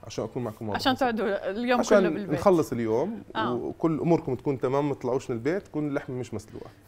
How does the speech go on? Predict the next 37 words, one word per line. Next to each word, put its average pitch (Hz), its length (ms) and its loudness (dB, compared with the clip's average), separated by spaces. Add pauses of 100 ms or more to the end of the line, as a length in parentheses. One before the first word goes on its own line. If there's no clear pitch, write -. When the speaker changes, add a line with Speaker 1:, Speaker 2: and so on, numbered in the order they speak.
(300)
Speaker 1:
طيب، 113 160 8 (140)
أنا 170 140 10
عندي 165 240 8
هنا، 165 360 8 (420)
آه، 120 200 8
قمر 175 260 8
الدين 151 280 6
اللي 113 120 4
أنا 135 120 4
ناعه 127 220 4
بمي 123 180 0
سخنة 107 360 -6
أساسا. 220 340 -4
Speaker 2:
أوكي. 190 100 -12 (240)
Speaker 1:
أوكي، 151 280 2
بدي 117 220 -4
أحطه - 280 -8
جوا 117 340 0 (500)
ال-، 110 340 -2
آه، 101 300 2
جوا 127 240 2
الخلاط. 117 720 4
Speaker 2:
تمام. 190 320 -8
Speaker 1:
زي 170 180 10
ما 208 100 8
أنتم 220 160 4
شايفين 202 340 8
البهارات 143 420 6
اللي - 120 0
أنا 175 100 2
مستخدمها 151 460 2
اليوم، 127 400 2 (280)
Speaker 2:
مم. 202 240 -8 (520)
Speaker 1:
راح 139 180 4
أستخدمها 156 460 0
بكل 143 300 0
الوصفة. 104 360 -2